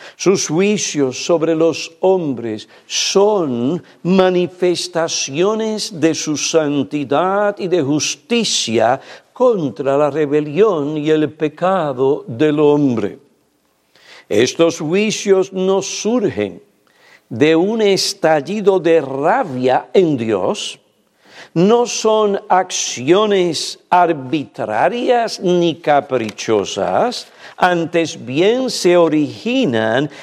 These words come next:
en la aplicación de su justicia al comportamiento del hombre. Estos juicios son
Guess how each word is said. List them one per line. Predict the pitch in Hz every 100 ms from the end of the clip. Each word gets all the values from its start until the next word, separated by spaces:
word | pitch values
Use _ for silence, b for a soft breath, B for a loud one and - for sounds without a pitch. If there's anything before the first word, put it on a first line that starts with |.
| B
en | - 196 190 190
la | 180
aplicación | 170 175 165 156 151 135 - 117 180 240 247 208
de | 190
su | - 156
justicia | 143 - - - 269 208 - 117 110 110 139 B B
al | 202 196 185
comportamiento | 190 190 180 151 180 180 175 175 165 160 156 180 254 254 226 254 240 214
del | - 185 233
hombre. | 233 226 196 165 123 95 - _ _ _ _ b b b _
Estos | 202 190 - - 185 139
juicios | 160 156 214 277 - - 143 113 117 160 B B
son | - - - 185 226 254